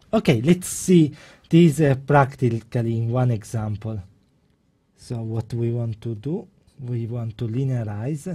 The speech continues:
the equation, in particular the Vlasov Poisson system that we are considering, retaining only the leading order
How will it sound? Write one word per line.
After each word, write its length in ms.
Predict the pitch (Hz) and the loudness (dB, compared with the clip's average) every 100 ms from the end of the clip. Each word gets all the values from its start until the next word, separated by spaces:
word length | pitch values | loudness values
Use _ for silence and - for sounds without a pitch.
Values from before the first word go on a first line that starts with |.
| - | -10
the 280 | 123 110 107 101 _ _ _ _ _ _ _ _ _ _ _ _ _ _ _ _ _ - | -10 -8 -10 -14 _ _ _ _ _ _ _ _ _ _ _ _ _ _ _ _ _ -16
equation, 500 | 104 - 202 233 214 | -8 -4 -2 -2 -2
in 80 | 131 | -2
particular 640 | 131 107 127 139 120 117 | -2 -4 -6 -4 -2 -4
the 400 | 113 110 107 113 104 - - | -4 -8 -6 -8 -8 -16 -14
Vlasov 760 | 117 120 127 123 123 113 107 113 - _ _ _ _ | -8 -4 -4 -4 -6 -8 -10 -14 -20 _ _ _ _
Poisson 420 | - 104 - 135 123 | -4 -4 -2 -2 -2
system 520 | - 131 - 175 151 | -4 -8 -4 -2 -2
that 200 | 110 - | -4 -6
we 100 | 110 | -6
are 120 | 104 | -6
considering, 760 | - 110 98 131 135 190 220 151 | -8 -10 -8 -8 -4 -4 -4 -2
retaining 580 | 135 131 135 160 190 - | -2 0 -2 -2 -4 -6
only 340 | 120 127 151 | -4 -4 -4
the 160 | 139 127 | -6 -6
leading 380 | 110 107 139 117 | -6 -6 -8 -8
order 300 | 101 107 | -10 -12